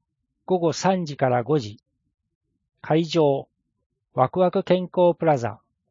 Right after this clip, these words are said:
参加費、無料。対象者、市内在住の小中学生。定員、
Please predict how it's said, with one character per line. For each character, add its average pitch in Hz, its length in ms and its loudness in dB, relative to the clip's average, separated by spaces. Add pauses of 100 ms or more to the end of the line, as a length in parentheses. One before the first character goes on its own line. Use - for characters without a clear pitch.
(840)
参 170 320 -4
加 180 140 2
費、 131 280 -4 (680)
無 139 180 -2
料。 151 460 2 (960)
対 170 160 2
象 185 240 0
者、 117 300 -4 (840)
市 - 200 -10
内 180 240 2
在 156 280 4
住 160 280 -2
の 139 300 -4
小 180 260 -2
中 185 240 -2
学 165 200 2
生。 110 360 -8 (920)
定 170 260 6
員、 156 340 -6